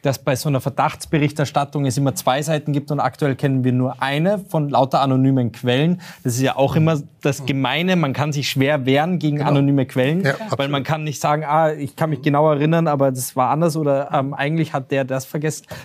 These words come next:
Speaker 1: Da tut man sich immer schwer, vor allen Dingen auch, ähm, Rechtswege dagegen einzulegen. Aber warum macht Claudia Roth das dann? Einfach nur, um sozusagen einen billigen Applaus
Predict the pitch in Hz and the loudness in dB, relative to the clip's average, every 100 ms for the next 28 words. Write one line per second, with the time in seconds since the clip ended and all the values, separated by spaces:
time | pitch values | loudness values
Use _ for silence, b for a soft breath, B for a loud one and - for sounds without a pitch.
0 | - 123 - 180 170 139 143 143 - 135 | -6 -6 0 2 4 2 0 0 0 0
1 | 160 165 110 135 139 139 - 131 123 - | 0 -2 -4 -2 -4 -4 -2 -4 -4 -6
2 | 135 120 123 - _ _ - _ _ - | -4 -4 -6 -12 _ _ -20 _ _ -18
3 | - - 120 127 - 160 147 139 127 139 | -18 -10 -6 -4 -2 -2 0 0 0 -4
4 | 139 131 147 160 151 B B B - 143 | -2 -4 -4 -6 -6 B B B -2 2
5 | 135 135 139 135 139 151 147 135 151 170 | 2 0 -2 -6 -8 -8 -2 2 2 2
6 | 165 - - _ _ _ _ _ _ _ | -4 -16 -20 _ _ _ _ _ _ _
7 | 143 143 147 175 175 165 - - 127 117 | -6 -2 0 0 0 -2 -4 -4 0 0
8 | 113 101 107 107 107 - - 104 98 135 | 0 -2 -4 -2 -4 -2 -2 -4 -4 -4
9 | 147 165 147 151 151 139 127 127 117 127 | 0 2 2 2 0 0 0 -2 -2 -2
10 | 123 120 113 160 135 120 107 117 113 170 | 0 -2 0 0 0 -2 -2 -2 0 -2
11 | 180 - | -6 -10